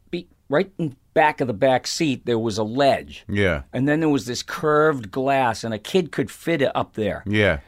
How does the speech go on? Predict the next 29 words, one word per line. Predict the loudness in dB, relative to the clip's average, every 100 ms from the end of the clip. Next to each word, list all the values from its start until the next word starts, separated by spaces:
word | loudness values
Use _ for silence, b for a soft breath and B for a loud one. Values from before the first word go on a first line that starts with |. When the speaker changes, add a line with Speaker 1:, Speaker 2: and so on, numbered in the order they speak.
| b b
Speaker 1:
So | -2 0
we'd | 0
be | -2
driving | 0 2 2 2
along | 2 2 2 0
at | 0
night, | 0 2 -2 -4
and | -8
I | -6
would | -6 -8
crawl | -6 -2 0 -2
up | -2
there, | -2 -2
and | -2
I'd | -2
lay | -2 2 2
down | 4 2 2
on | 2 0
that | -2 -4
ledge | 2 2 4
and | 2 -2
look | -2
straight | -6 0 4 4
up | 4 0
through | -4 -4
the |
curved | -4 0 0 0
glass, | 0 0 0 -2
and | -6 -6